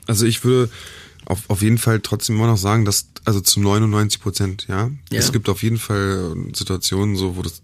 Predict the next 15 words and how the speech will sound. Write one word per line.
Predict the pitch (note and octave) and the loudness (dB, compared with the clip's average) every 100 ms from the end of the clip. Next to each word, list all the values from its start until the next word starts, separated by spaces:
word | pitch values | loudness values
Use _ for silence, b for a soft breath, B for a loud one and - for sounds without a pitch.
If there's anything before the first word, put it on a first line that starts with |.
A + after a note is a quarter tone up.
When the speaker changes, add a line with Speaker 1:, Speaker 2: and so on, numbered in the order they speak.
| - | -10
Speaker 1:
so | - E2+ | -6 -4
gewesen | F2+ F2+ F#2 G2 | -4 0 0 0
ist, | F#2 | -2
dass | F#2 F#2+ | -4 -6
ich | - | -6
auch | F2 | -8
dann | - F2+ E2+ B1 - | -6 -6 -4 -6 -6
es, | - - - | -8 -8 -8
äh, | - C#2+ - - B B B B B | -6 -6 -8 -18 B B B B B
aus | - F#2 | -4 0
irgendeinem | A#2+ A#2+ F#2 G2 | 2 2 2 2
Grund | G#2 G2+ | 0 0
geschafft | G2 - G2+ - | -2 -2 -4 -4
hab, | G2 - | -4 -4
äh, | - - D2 | -8 -4 -4